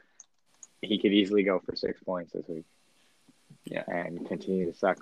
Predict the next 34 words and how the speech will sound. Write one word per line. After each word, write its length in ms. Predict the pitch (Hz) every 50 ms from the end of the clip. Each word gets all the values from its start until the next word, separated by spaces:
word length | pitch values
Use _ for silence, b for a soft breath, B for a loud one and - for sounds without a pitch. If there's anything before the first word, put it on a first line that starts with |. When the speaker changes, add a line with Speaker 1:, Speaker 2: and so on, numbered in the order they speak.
| - 90
Speaker 1:
But, 220 | 101 98 92 90
uh, 140 | 92 92 92 -
I 140 | - 98 95
think 220 | 101 - 110 98
last 280 | 95 92 95 98 - -
week 140 | 101 95 -
was 160 | 98 87 98
an 80 | 95
anomaly. 560 | 92 90 90 90 92 92 92 92 92 92 87 - _ b b b
I 40 | b b b b -
think 120 | 98 98 101
he's 100 | 92 92
gonna 140 | 98 95
get 160 | 92 95 92 -
some 100 | 92 90
passing 400 | - 90 90 90 - - 90 90
work. 240 | 92 92 90 90 _ _ _ _ _ _ _ _ _ _ _ _ _ - - -
Um, 440 | - 92 90 87 87 87 85 80 _ - - _ _ _ _ _ _ - _ _ _ _ _ _ _ - - - - - -
it's 120 | - -
gonna 160 | - 139 123
be 120 | 110 104 -
fine. 320 | - 95 92 90 90 90 - -
The 100 | 104 104
Chargers 400 | - - 117 113 110 104 98 95
is 60 | 95
a 60 | 98
great 260 | 90 85 95 92 92
matchup. 420 | 92 92 90 87 - - - 92 82 _ _ _ _ _ _ _ _ _ _ _ _ -
Baltimore's 640 | - 87 107 107 107 - 104 104 101 98 87 85 - - - - - - - - - - - - - - - 262 147 117 -
defense 420 | 120 107 101 - 104 95 90 - -
was 160 | 95 85 - - - -
pretty 180 | - 101 92 92
good. 260 | 95 92 90 90 87 - - - -
I 220 | - - 120 113